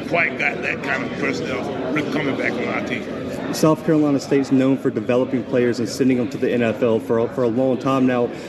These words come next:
Speaker 2: Coach Pugh, what are the keys to building a, a program like South Carolina State and sending guys consistently to the next level?
Speaker 1: I think we teach them to play the game the right way. Uh, they get a very good understanding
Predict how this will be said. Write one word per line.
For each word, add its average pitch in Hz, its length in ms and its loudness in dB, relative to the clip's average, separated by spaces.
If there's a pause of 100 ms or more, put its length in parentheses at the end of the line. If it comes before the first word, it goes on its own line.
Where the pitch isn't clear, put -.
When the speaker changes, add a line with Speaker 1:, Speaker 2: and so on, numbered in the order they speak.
(120)
Speaker 2:
Coach 175 180 6
Pugh, 165 200 6 (180)
what 175 180 2
are 262 100 2
the 151 120 2
keys 156 420 2
to - 80 0
building 139 600 4 (100)
a, - 40 0
a 123 480 0 (160)
program 131 440 2
like 123 200 0
South 127 260 -2
Carolina 127 340 2
State 135 280 2
and 131 100 2
sending 151 380 4
guys 131 240 0
consistently 120 580 -2
to - 100 -6
the 113 100 2
next 113 260 0
level? 104 260 2
Speaker 1:
I - 760 -6
think 180 220 0
we 175 120 -2
teach - 260 0
them 156 180 -2
to 117 60 -6
play 156 160 -2
the 143 120 -4
game 143 280 -2
the 123 80 -2
right 139 320 -4
way. 139 220 -2 (340)
Uh, 131 180 -4
they 151 160 0
get 160 200 -2
a 139 60 -6
very 151 340 -2
good 151 180 -8
understanding 139 640 -6